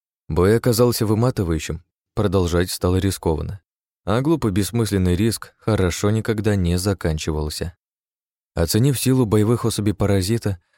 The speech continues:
промелькнула мысль, что вылеченный Ксенос мог бы показать методику контроля над подобным инструментом. Но Артем ее подавил. У человечества не было времени перенимать чужие технологии с нуля.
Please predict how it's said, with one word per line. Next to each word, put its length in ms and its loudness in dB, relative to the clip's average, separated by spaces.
промелькнула 600 0
мысль, 320 0
что 260 -4
вылеченный 540 -2
Ксенос 580 -4
мог 260 0
бы 120 0
показать 460 -2
методику 500 -2
контроля 480 -2
над 160 -2
подобным 460 0
инструментом. 720 -4
Но 360 2
Артем 360 2
ее 220 2
подавил. 640 -2
У 80 -2
человечества 640 0
не 180 2
было 220 0
времени 380 0
перенимать 560 -2
чужие 340 -2
технологии 560 -2
с 160 -8
нуля. 300 -4